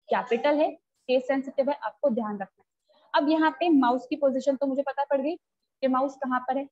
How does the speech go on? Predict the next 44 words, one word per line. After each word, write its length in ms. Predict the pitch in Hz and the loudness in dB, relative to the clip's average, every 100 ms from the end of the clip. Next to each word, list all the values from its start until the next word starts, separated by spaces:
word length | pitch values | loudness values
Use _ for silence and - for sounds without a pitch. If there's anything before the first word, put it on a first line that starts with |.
| _ _ 247 | _ _ -2
मान 320 | 247 302 311 | 0 2 2
लेते 240 | 302 311 | 2 0
हैं 140 | 277 285 | -2 -2
कि 120 | 302 - 240 | -4 -6 -4
जो 140 | 277 | 0
माउस 300 | 254 214 247 269 | 0 0 -2 -6
है 60 | |
currently 460 | 254 233 220 - 359 - _ - | 0 0 0 -2 -4 -4 _ -2
वो 140 | 294 | 0
है 120 | 269 339 - | 2 -2 0
हंड्रेड 380 | 247 233 254 240 | 0 2 2 0
by 140 | 220 285 - | 0 -2 -2
हंड्रेड 280 | 240 220 240 | 0 2 0
कोऑर्डिनेट, 400 | - 208 202 190 190 _ _ | 0 -2 -2 -6 -8 _ _
ठीक 120 | 302 403 | -4 -4
है, 60 | - _ _ _ _ _ _ - | -6 _ _ _ _ _ _ -4
तो 120 | 269 | 0
ए 100 | 240 | 0
के 120 | 233 277 | 2 2
अंदर 220 | 277 285 | 2 2
भी 100 | 302 | 2
हंड्रेड 320 | 285 269 339 - _ _ | 0 0 0 -4 _ _
और 100 | 285 | -4
बी 180 | 233 233 | -2 -2
के 140 | 226 240 | -2 0
अंदर 200 | 240 226 | 0 -2
भी 100 | 240 | -2
हंड्रेड। 260 | 233 226 233 _ _ - | -4 -6 -10 _ _ -6
अब 80 | 277 | 0
मुझे 260 | 269 269 | 0 0
क्या 220 | 294 254 240 | 0 -2 -2
करना 300 | 254 254 240 | -4 -6 -6
है, 120 | 285 - _ _ | -10 -14 _ _
मुझे 220 | 262 262 339 320 | 0 2 0 -2
इस 100 | 339 480 269 | -8 -4 2
इमेज 340 | 262 311 269 | 4 4 2
को 260 | - 254 277 - - | 0 0 0 -6 -6
ज़ीरो 400 | 202 240 247 320 - - | 0 2 2 2 0 0
कॉमा 280 | 294 294 302 | 2 2 2
ज़ीरो 300 | 233 240 269 | 2 2 0
कोऑर्डिनेट 540 | 277 240 214 233 233 226 | 0 -2 0 -2 -4 -8
से 220 | _ 285 302 _ _ | _ -4 -4 _ _
हंड्रेड 540 | 240 220 226 330 285 269 | -2 0 0 0 -2 -2
कॉमा 380 | 254 247 262 | -2 -2 -4